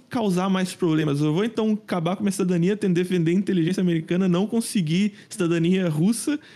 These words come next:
queimar todas as pontes possíveis. E ainda assim ele não desistia. Ele foi lá, tentou escrever um livro, ele falhou nisso também, mas pelo menos ele conheceu a Maria Prusakova, com quem ele teve um casamento terrível.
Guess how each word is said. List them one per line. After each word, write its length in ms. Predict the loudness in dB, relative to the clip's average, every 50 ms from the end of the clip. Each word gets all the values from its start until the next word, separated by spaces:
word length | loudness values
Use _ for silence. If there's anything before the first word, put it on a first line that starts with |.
| -20 -8
queimar 460 | -2 0 0 2 0 0 -2 -2 -4 -2
todas 240 | -2 -2 0 0
as 140 | -2 -2 -4
pontes 400 | -4 -4 -2 -2 0 -2 -4 -6 -4
possíveis. 720 | -2 -2 -2 -2 -2 -4 -4 -2 -4 -4 -6 -8 -12 -16 _ -20 -20 -20 -20 -20 -8 _
E 120 | -2 0 0
ainda 160 | 2 0 0
assim 260 | -2 -2 -2 -2 0
ele 140 | 0 2 2
não 180 | 2 2 2 0
desistia. 680 | 0 -2 -4 -6 -10 -10 -4 -2 -2 0 -2 -2 -6 -14 _ _ _ _ _ _ _ _ _ _ _
Ele 140 | -8 -8 -6
foi 180 | -6 -4 -2 -2
lá, 300 | -2 -2 -2 -2 -2 -2
tentou 280 | -4 -4 -4 -2 -4
escrever 280 | -4 -2 -2 -2 0 0
um 100 | 2 2
livro, 480 | 2 2 2 2 2 0 0 -2 -2 -4 _ _ -18 _ -6
ele 140 | -6 -6
falhou 380 | -4 -2 -2 0 2 2 2 2
nisso 300 | 2 2 2 0 0 -4
também, 420 | -4 -2 0 0 0 0 0 -2 -6 -8 -8 -6
mas 240 | -4 -4 -4 -4
pelo 160 | -2 -2 0 2
menos 340 | 2 2 0 0 0 0
ele 140 | 0 -2 -2
conheceu 540 | -2 -2 0 0 0 -2 -2 -2 -2 0 0
a 40 | 0
Maria 400 | 0 0 0 0 0 0 0 -2
Prusakova, 1300 | -4 -6 -4 -2 -2 -2 -2 -4 -8 -8 -6 -4 -4 -6 -4 -2 0 0 0 0 0 -2 -4 -6 -8 -6
com 120 | -4 -2 -2
quem 140 | 0 -2
ele 80 | -2 0
teve 180 | 0 0 0 0
um 40 |
casamento 440 | 0 0 0 0 0 0 0 -2 -2
terrível. 560 | -2 -2 0 2 2 2 0 0 -2 -4 -4